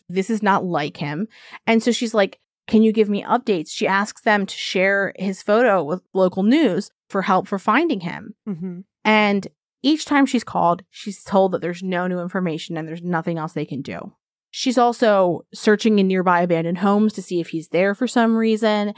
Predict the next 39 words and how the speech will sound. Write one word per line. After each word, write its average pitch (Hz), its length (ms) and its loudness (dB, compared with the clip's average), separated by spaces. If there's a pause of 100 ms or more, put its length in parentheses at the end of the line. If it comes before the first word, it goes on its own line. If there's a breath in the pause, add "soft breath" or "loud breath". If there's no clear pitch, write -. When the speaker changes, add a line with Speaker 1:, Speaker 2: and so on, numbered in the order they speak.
(220 loud breath)
Speaker 1:
She's 208 240 -6
driving 208 380 2
around 185 240 2
her 180 120 -4
neighborhood 202 600 0
to 185 80 -4
see 185 180 -2
if 180 80 -2
anybody 175 320 -4
has 165 160 -10
seen 233 380 2
him. 226 340 2
Like, 185 160 -6
she's - 180 -2
trying 233 420 2
to 247 100 -2
look 190 240 -2
for 180 100 -2
him 170 200 -2
the 165 80 -2
best 160 220 -2
she - 120 -16
can. - 380 -12 (120)
Speaker 2:
Yes. - 320 -20 (140)
Speaker 1:
What 190 320 0
she 339 260 -2
later 262 420 0
finds 233 380 0
out 208 380 2 (260)
is 196 160 -6
that 190 220 -2
just - 360 -4 (440)
hours 220 720 2
after 240 420 -2
Betterstein 196 480 0
had 180 160 -6
seen 233 300 -2
her 240 160 -2
son, 180 460 -4